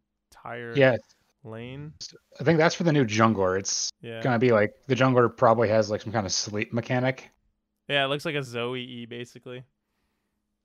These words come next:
Speaker 2: Yeah, so there's some interesting stuff there. We're probably getting two over the summer, but I kinda like the idea of them putting out more each year, 'cause that would even make the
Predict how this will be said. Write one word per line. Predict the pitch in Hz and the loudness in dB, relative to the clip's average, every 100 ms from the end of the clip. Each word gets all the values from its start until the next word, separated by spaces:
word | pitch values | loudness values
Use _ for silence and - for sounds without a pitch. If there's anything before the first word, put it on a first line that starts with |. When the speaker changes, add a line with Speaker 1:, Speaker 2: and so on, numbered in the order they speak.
| _ _ - | _ _ 0
Speaker 2:
Yeah, | 143 | 2
so | 117 147 | 2 2
there's | 160 | 2
some | 160 | 2
interesting | 202 175 135 | 4 4 2
stuff | 110 - 110 | 0 4 4
there. | - 101 | 4 2
We're | 101 | 2
probably | 135 139 | 0 2
getting | 131 117 98 | 2 2 -2
two | - 156 123 | -6 0 2
over | 123 107 | 4 2
the | 95 | 0
summer, | - 101 113 139 - - | -2 -2 -2 -6 -10 -4
but | 123 | 0
I | |
kinda | 160 170 | 2 6
like | 135 123 | 4 4
the | 127 | 2
idea | 107 117 107 | 4 2 2
of | 101 | 0
them | 107 101 101 92 _ _ _ _ _ - | -2 -2 -6 -10 _ _ _ _ _ -2
putting | 147 127 | 0 4
out | 117 117 | 4 4
more | 110 113 117 117 | 2 2 2 2
each | 113 - | 0 0
year, | 104 120 | -2 -2
'cause | 107 | 0
that | 110 | 0
would | 117 117 | 0 -2
even | 110 104 | -2 -2
make | 104 104 | -2 -2
the | - 98 95 | -6 -4 -4